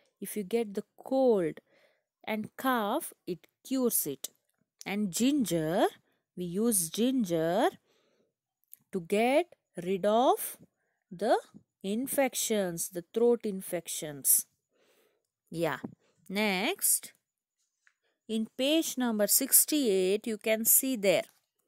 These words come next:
an activity. Yes, children, find out how many herbal items are uh, your mother uses in your home. Herbal means the things that cert-,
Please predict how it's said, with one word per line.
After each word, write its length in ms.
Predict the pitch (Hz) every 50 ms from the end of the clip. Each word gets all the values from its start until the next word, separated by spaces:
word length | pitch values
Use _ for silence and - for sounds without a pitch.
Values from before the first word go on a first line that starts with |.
| _ _ _ _ _ _ _ _ _ _ _ _ _ _ _ _
an 200 | - 214 247 247 - -
activity. 720 | - 233 233 226 _ _ 262 247 226 247 - - 202 - - _ _ _ _ _ _ _ _ _ _ _ _ _ _ _ - - _
Yes, 280 | 220 233 247 - -
children, 400 | - 269 262 254 247 277 302 349 - _ _ _ _ _ _ _ _ _ _ _ _ _ _ _ _ _ _ _
find 420 | - - - 220 196 190 185 185
out 380 | 196 208 226 262 302 320 - - - _ _ _ _ _ - -
how 240 | 196 196 196 214 233
many 360 | 247 277 285 294 320 330 311
herbal 560 | 247 214 202 190 170 165 165 170 196 214 247 -
items 800 | - - 180 160 147 - - 180 185 196 202 233 269 - - - - _ -
are 420 | 185 180 180 180 185 202 247 294 277 _ _ _ _ - _ _ _ -
uh, 380 | 185 185 185 185 180 180 - - -
your 220 | 208 220 226 226
mother 400 | 214 202 196 190 180 190 233 254
uses 460 | 220 214 196 196 175 190 233 254 - 226
in 200 | 208 196 190 185
your 260 | 202 226 262 277 254
home. 300 | 226 262 254 240 190 - - _ _ _ _ _ _ _ _ _ _ _ _ _ _ - -
Herbal 460 | 190 185 185 180 175 214 240 254 269
means 760 | 277 247 214 185 180 180 190 220 269 349 427 - - - - - _ _ _ _ _ _ -
the 100 | 180 170
things 480 | - 247 269 294 311 330 330 - -
that 280 | 185 170 202 214 220 214
cert-, 380 | - - - - 208 202 196